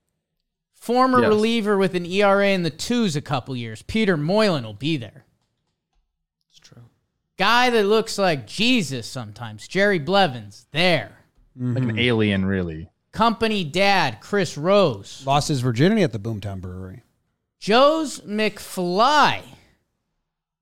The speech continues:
Speaker 1: Lot of sex
Speaker 4: Yeah.
Speaker 3: Mm-hmm.
Speaker 1: at the Boomtown Brewery. We Got Ice, not so much for them, but they'll be there. Uh, Kelsey Winger, Paxton, B B D, Dan Canobio.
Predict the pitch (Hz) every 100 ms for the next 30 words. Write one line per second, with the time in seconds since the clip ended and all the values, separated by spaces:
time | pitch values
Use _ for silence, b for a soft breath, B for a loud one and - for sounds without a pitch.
0 | _ _ _ 104 110 127 131 135 135 -
1 | 151 131 - - - - - 95 85 _
2 | _ 117 110 _ 110 98 _ _ _ _
3 | - 147 - 131 127 123 110 120 107 104
4 | - - - - - _ _ _ _ B
5 | B B B B 139 202 226 220 220 226
6 | 208 190 202 - 208 190 160 147 - -
7 | 165 151 147 123 127 131 139 147 135 143
8 | 127 135 131 123 117 _ _ _ - 131
9 | - 208 202 - 185 147 185 175 147 117
10 | - _ - 190 175 - - 120 104 104
11 | - 202 214 170 151 135 117 - 160 214
12 | 220 - 190 180 175 180 151 147 139 117
13 | 104 98